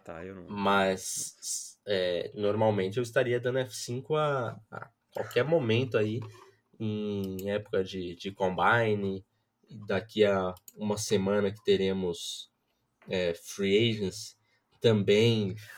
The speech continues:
Speaker 1: A
Speaker 2: fico
Speaker 1: Free Agency sim,
Speaker 2: desesperado.
Speaker 1: porque a Free Agency não tá transmitindo, né, cara? E a Free Agency é
Speaker 2: É.
Speaker 1: mais desesperador.
Speaker 2: É.
Speaker 1: Tipo,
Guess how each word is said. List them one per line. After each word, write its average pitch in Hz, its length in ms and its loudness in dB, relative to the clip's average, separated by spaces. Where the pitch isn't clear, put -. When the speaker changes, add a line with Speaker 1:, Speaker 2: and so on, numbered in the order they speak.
Speaker 1:
A 113 100 4
Speaker 2:
fico 110 120 4
Speaker 1:
Free 113 140 0
Agency 113 220 -2
sim, 107 80 -6
Speaker 2:
desesperado. 95 420 2
Speaker 1:
porque 123 140 2
a 113 60 6
Free 117 240 -2
Agency 117 220 -6
não 135 100 -4
tá 131 120 0
transmitindo, 139 680 -4
né, 104 140 -2
cara? 85 400 -6
E 95 100 0
a 98 60 2
Free 95 260 -4
Agency 107 280 -8
é 147 40 2
Speaker 2:
É. 143 120 0
Speaker 1:
mais 143 140 0
desesperador. 139 680 -4
Speaker 2:
É. 87 140 -4
Speaker 1:
Tipo, 87 400 -6